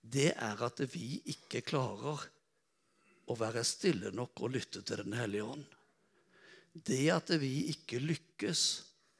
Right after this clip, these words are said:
er at vi er mer opptatt av mine planer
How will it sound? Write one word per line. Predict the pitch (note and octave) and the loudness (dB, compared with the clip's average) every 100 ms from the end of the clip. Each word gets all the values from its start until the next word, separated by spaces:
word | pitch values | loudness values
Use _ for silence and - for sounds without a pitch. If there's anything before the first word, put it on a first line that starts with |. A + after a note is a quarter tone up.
| _ _ | _ _
er | - A#2+ | -2 -2
at | A2+ | 2
vi | C#3+ | 4
er | C#3+ | 4
mer | A#2+ A#2 C#3 - | 4 4 4 2
opptatt | - - A#2+ - | -6 -6 -4 0
av | C#3 | 2
mine | D3 B2 G2+ A2 | 2 2 0 -4
planer | - B2+ G2 F#2 B2 | -2 -2 -2 -2 -4